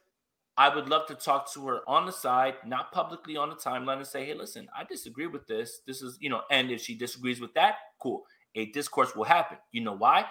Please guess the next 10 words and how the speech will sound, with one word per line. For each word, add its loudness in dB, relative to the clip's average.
Because -8
we're -8
friends. 0
Same 6
thing 0
happens 0
with -2
Grant 4
and -6
I. -14